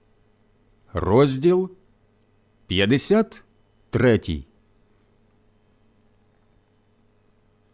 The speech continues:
Хто б повірив тому, що ми чули? Кому рамено Господнє об'явилось?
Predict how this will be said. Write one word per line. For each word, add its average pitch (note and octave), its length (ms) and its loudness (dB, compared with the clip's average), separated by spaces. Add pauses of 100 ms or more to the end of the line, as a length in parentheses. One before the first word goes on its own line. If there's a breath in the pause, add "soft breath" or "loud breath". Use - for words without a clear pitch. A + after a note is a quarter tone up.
(1400)
Хто - 340 2
б - 240 -8
повірив D3 840 2
тому, C#3 440 2 (320)
що - 280 -2
ми A#2 140 4
чули? G#2+ 500 0 (1000)
Кому F3 380 4
рамено F3+ 540 2
Господнє B2 840 -2 (220)
об'явилось? A#2+ 920 0